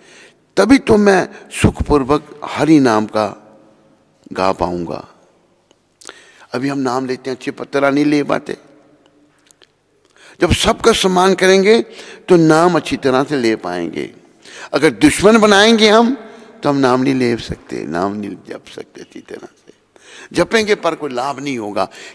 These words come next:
क्योंकि मेरे शत्रु हैं, मेरे मित्र हैं। नहीं, भक्त के लिए सभी मित्र हैं, कोई शत्रु नहीं, शत्रु भी शत्रु नहीं। कहते हैं, "मैं तभी अच्छी तरह से नाम गा पाऊंगा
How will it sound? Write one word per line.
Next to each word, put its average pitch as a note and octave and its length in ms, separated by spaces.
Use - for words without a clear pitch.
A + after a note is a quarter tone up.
क्योंकि D#3 300
मेरे C#3 260
शत्रु D3 500
हैं, B2 280
मेरे A#2 280
मित्र B2+ 380
हैं। G2 320
नहीं, G2 320
भक्त C3+ 280
के B2 120
लिए A2+ 200
सभी C#3 280
मित्र G#2+ 320
हैं, F2 140
कोई A#2 180
शत्रु G#2+ 360
नहीं, - 260
शत्रु G3+ 380
भी B3 120
शत्रु F#3+ 380
नहीं। C3 300
कहते G#2 240
हैं, G#2+ 60
"मैं G2+ 100
तभी G#2+ 240
अच्छी G2+ 220
तरह G2 240
से F2 180
नाम F2+ 420
गा E2 180
पाऊंगा - 580